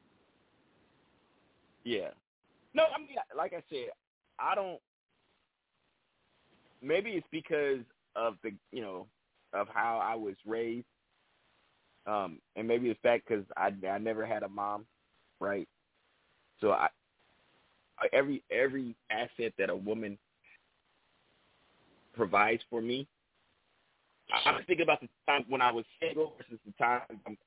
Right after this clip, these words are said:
I'm with a female. It, it, it costs me more money to be with a female.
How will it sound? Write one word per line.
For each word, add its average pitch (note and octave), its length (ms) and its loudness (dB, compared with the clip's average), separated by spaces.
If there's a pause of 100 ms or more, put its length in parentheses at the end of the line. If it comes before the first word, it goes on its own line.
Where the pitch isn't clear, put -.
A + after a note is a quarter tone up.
I'm F#2+ 220 -10 (300)
with B2 200 4
a G2+ 60 -8 (120)
female. G2 420 -12 (2750)
It, - 100 -8 (160)
it, A#2+ 140 2 (840)
it - 200 0
costs D3+ 340 4
me C3 260 -8
more C3+ 80 -12
money C3+ 300 -4
to B2 60 -14
be A#2+ 180 -8
with A2+ 160 -6
a A2 60 -10 (100)
female. G#2+ 440 -10